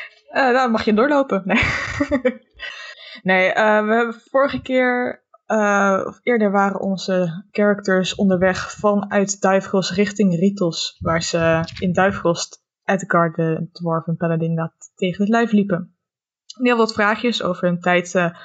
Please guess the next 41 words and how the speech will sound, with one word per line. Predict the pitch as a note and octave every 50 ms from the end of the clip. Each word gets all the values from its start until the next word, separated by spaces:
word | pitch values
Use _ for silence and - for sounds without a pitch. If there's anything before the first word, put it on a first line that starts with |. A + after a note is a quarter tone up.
| - - - - - - - _ _
eh, | F#3+ F3 E3+ E3+ F3 - -
het | - G#3+ -
vechten | - G3 G3 G3 - G3 F3+
tegen | - F3+ F3+ F#3 F3+
de | F3
cult | F3+ - F3 F3 -
van | - E3+ E3+
Ilmari | - G3 F#3+ F#3+ F#3+ G3 G#3+ A3 G#3+ G3+ G#3 G#3 G#3 G3+
en | - - F3 F3 F3 F3 F3 F3
of | - F3
ze | - - G3+ F#3+ F3+ - _ _ _ _ _ _
nog | - G3 -
andere | - G#3 G3+ G3+ F#3+ G3 F3+
bezichtigingen | F3+ F#3+ F3 F#3 G3+ - - - G3 F#3+ F#3 G3+ - - G3+ F#3 F3+ F3
hadden | E3+ F3 F#3 F#3+ F#3
en | F3+ F3+
bevindingen. | F3 F3 E3+ F#3+ G3+ G3+ G3+ F#3+ F3+ E3+ E3+ - - _ _ _ _ _ _ _ _ _ _ _ _
Eh, | _ - A#3+ A#3+ A#3+ A#3 A#3 - - _
en | - A#3 A#3+ B3+ C4 C4 C4 C4 C4 B3+ A#3+ - _ _ _ _ _ _ _ _ _
om | _ - A#3 G#3+
het | G3 G3+
hele | - - - E3
leven | D#3+ F3 F3 E3+ F3+ F3
makkelijker | E3+ E3+ - F#3 E3+ - F3
te | F#3
maken, | F3 E3 E3 E3 - F3+ F3 E3+ E3+
reisde | F3 F3 F3+ F#3 - - E3+ E3+ E3+
hij | E3+ E3+ E3+ E3+ E3 E3
mee | E3+ E3+ E3+ E3+
naar | E3+ E3+ E3 E3+
Ritos, | F3 G#3 G#3+ A3 F#3 D#3 F3+ - - - - _
eh, | - E3+ D#3+ D#3+
zodat | - - F3 E3
ze | - -
onderweg | F3+ F3+ F3 F3+ F#3 F#3+
het | - -
een | F3 F3+
en | F3 E3+
ander | E3+ F3 F3 E3+
konden | - F3 E3+ E3
vertellen. | E3 F3 - F3 E3 D#3+ F3 A3+ B3+